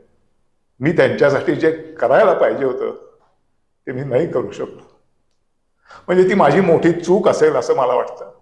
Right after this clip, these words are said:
कारण एकदा जेव्हा मी माझ्या गावासाठी विहीर काढत होतो, तेव्हा हिची आई एक मोठ्या रकमेचा चेक घेऊन माझ्याकडे आली आणि मला त्यावेळी काय बोलावं हे कळलं नाही.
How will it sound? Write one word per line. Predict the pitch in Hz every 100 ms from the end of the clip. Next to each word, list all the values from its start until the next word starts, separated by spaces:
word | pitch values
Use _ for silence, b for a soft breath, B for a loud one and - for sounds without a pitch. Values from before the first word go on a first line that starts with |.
| _ _ _ _ _ _ -
कारण | 131 147
एकदा | 123 135
जेव्हा | 165 160 151
मी | 156 156
माझ्या | 135 113 127 123 - -
गावासाठी | 110 120 143 139 113 131 - - _
विहीर | 107 139 185 156
काढत | 123 117
होतो, | 117 123 110 - _ _ _ _ _ _ _ _ _ _ _ _ _ _ _ _ -
तेव्हा | 143 180
हिची | 143 143 175
आई | 139 151 - - -
एक | 170 175 143
मोठ्या | 127 165
रकमेचा | 156 - 160 175 165 - - - _ _
चेक | - 208 196
घेऊन | 175 226
माझ्याकडे | 180 123 143 135
आली | 131 123 127 - _ _ _ _ _ _ _ _ _ _ _ _ _ _ 139
आणि | 160
मला | 147 160
त्यावेळी | 185 185 165 175 175 - - - -
काय | 190 226
बोलावं | 202 196 202
हे | 202 202
कळलं | 160 185 226
नाही. | -